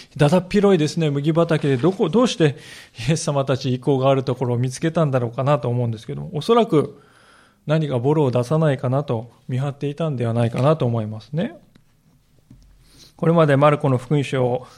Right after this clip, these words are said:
一緒に、ご一緒に学んできてお分かりのように、パリサイ人は次第にイエス様を異端児だと警戒するようになってきていました。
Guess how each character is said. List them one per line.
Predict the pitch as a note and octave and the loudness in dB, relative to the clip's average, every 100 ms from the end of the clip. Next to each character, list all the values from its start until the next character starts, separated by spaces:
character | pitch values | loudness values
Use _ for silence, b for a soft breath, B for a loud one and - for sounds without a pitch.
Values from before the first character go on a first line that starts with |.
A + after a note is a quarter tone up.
| B - | B -14
一 | - | -8
緒 | C#3 | -4
に、 | B2 C3+ | -2 -2
ご | C#3+ | -2
一 | C3 | -2
緒 | C#3+ | 2
に | B2+ | 2
学 | A#2+ B2+ C3 | 4 4 4
ん | |
で | A#2+ | 2
き | A#2 | -2
て | - | -2
お | A#2+ | 0
分 | B2+ | 0
か | C3+ | 0
り | C3 | 0
の | C3 | 2
よ | B2+ | 0
う | A2+ | 0
に、 | B2+ A#3 - b b b b b | 0 0 -2 b b b b b
パ | - C3+ | -4 -2
リ | D3+ | 0
サ | D#3 | 2
イ | C3+ | 2
人 | B2+ C3 | 2 0
は | A#2+ | -2
次 | - C3+ | -2 2
第 | C#3 | 4
に | B2+ B2+ | 4 4
イ | |
エ | D3+ | 0
ス | D3+ | -2
様 | C3 A2+ G#2+ | -6 -6 -8
を | G#2+ b b b | -12 b b b
異 | E3 C3+ | -10 -4
端 | F#3+ G3 | -2 -2
児 | C3 A2+ | -4 -6
だ | G#2+ - - _ _ _ _ _ _ _ _ | -12 -16 -20 _ _ _ _ _ _ _ _
と | F#3 - - - | -18 -16 -16 -8
警 | C#3+ D#3 | -4 0
戒 | D#3+ D3+ | 0 0
す | D3+ | 0
る | D3 | -2
よ | C3 | -2
う | |
に | A2 | -4
な | A2 | -10
っ | |
て | - - | -14 -18
き | - | -18
て | - | -18
い | - | -18
ま | D#3 | -18
し | - | -20
た。 | - | -20